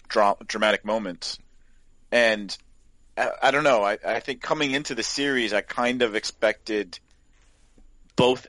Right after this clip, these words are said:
ends to be weakened by the presence of the other side, right? Like, I'm like, "How can I get invested in Yakuza Zero in the character moment when there's, you know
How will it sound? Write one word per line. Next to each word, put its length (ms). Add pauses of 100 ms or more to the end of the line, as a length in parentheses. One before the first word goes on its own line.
ends 480 (100)
to 140 (220)
be 600 (760)
weakened 640 (160)
by 120
the 60
presence 360
of 80
the 100
other 140
side, 460
right? 220
Like, 160
I'm 80
like, 120
"How 120
can 120
I 60
get 160
invested 560 (480)
in 520 (580)
Yakuza 360
Zero 320
in 60
the 60
character 360
moment 340
when 200
there's, 440 (160)
you 140
know 240